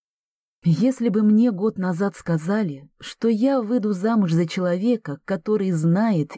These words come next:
и, безусловно, принимает все мои прошлые проступки, я бы ни за что не поверила.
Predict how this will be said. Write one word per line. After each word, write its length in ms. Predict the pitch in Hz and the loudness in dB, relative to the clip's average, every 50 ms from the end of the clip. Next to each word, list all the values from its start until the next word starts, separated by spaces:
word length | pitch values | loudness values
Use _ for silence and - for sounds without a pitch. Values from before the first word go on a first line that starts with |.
| - _ | -8 _
и, 140 | - 247 233 | 0 0 2
безусловно, 760 | 208 254 226 226 262 - - 214 233 240 233 180 165 165 160 | 2 0 0 0 0 -2 -2 -2 -2 0 0 0 0 0 0
принимает 640 | 170 170 175 180 185 185 196 208 202 180 165 160 | 0 0 2 2 2 2 2 2 2 0 -2 -4
все 340 | - - - - 202 214 202 | -6 -12 -6 -2 0 0 0
мои 180 | 175 160 160 | 2 0 0
прошлые 500 | 156 - 160 175 185 160 - 156 147 147 | 0 -2 -2 -4 -4 -4 -4 -4 -4 -2
проступки, 760 | 147 151 143 135 - - - 240 247 226 - - - 127 131 - _ _ _ _ _ _ _ | -2 -4 -4 -6 -6 -4 -2 -2 -2 -2 -4 -8 -12 -12 -12 -14 _ _ _ _ _ _ _
я 280 | - - 240 269 269 254 | -8 -4 0 0 0 0
бы 120 | 208 233 | 0 0
ни 100 | 220 226 | 2 2
за 160 | 214 190 190 | 2 0 -2
что 240 | 165 - - - 160 | -4 -4 -4 -2 -2
не 140 | 143 139 139 | 0 -2 -2
поверила. 560 | - 143 143 139 139 131 139 131 127 135 - | -2 -4 -4 -4 -4 -4 -6 -8 -10 -12 -16